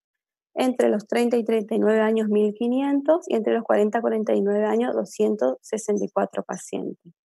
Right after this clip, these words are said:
De todo esto, el dos por ciento requirió internarse en unidad de terapia intensiva. Con respecto al control prenatal en una, durante la pandemia, eh,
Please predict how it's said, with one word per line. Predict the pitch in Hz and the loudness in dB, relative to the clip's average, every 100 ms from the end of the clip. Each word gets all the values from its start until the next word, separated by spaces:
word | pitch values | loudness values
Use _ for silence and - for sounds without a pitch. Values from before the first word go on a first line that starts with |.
| _ _ _ _ _ _ _ _ _ | _ _ _ _ _ _ _ _ _
De | 254 | 6
todo | 302 320 | 10 10
esto, | 311 311 | 8 6
el | 269 | 4
dos | 262 277 | 2 2
por | 262 | 0
ciento | 269 262 262 | 2 0 2
requirió | 262 254 226 220 | 2 0 2 2
internarse | 226 233 226 233 226 226 277 - | 2 0 0 0 0 0 -2 0
en | - 233 | -2 0
unidad | 226 208 208 226 - | 2 2 2 0 -4
de | 208 220 | -4 0
terapia | 214 196 196 196 | 0 0 0 2
intensiva. | 196 190 185 160 - 165 170 _ _ _ _ _ _ _ _ - _ _ _ _ _ _ _ _ _ _ _ _ _ _ _ - _ _ _ _ _ _ _ | 2 0 -4 -4 -4 -4 -6 _ _ _ _ _ _ _ _ -20 _ _ _ _ _ _ _ _ _ _ _ _ _ _ _ -20 _ _ _ _ _ _ _
Con | - 285 | 2 2
respecto | 285 302 339 403 | 2 0 2 2
al | 381 | 4
control | 269 240 247 | 2 4 2
prenatal | 254 240 220 220 | 0 -2 0 0
en | 233 220 | 2 0
una, | 226 226 220 - - | 0 0 -4 -6 -2
durante | 190 196 208 226 | 0 2 2 4
la | 220 214 | 2 2
pandemia, | 196 180 202 226 220 214 277 - _ _ _ - - - | -2 2 4 4 4 2 -2 -10 _ _ _ -8 -8 -2
eh, | 208 202 196 | 4 4 4